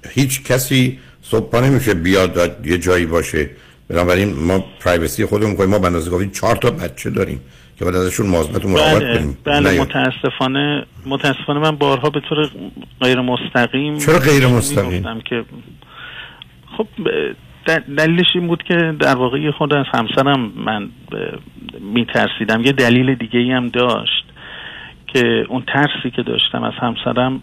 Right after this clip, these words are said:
Speaker 2: در واقع اون، اون دلیل تشدید می‌کرد اینو و این بود که من مدتی بود که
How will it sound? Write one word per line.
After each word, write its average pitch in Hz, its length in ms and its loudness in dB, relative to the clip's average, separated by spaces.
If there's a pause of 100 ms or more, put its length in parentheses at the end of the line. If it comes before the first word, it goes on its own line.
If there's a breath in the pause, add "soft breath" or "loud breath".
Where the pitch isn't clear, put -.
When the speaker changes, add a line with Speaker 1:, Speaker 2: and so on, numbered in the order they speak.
Speaker 2:
در 120 100 2
واقع 113 240 0
اون، 123 240 0 (220)
اون 131 240 0 (220)
دلیل 117 300 4 (120)
تشدید 123 440 -2
می‌کرد 104 420 -4
اینو 107 420 -6 (200)
و 123 60 2
این 131 420 -2
بود 131 340 -6
که 139 60 0
من 131 380 2
مدتی 123 400 -2
بود 123 260 -6
که 120 340 2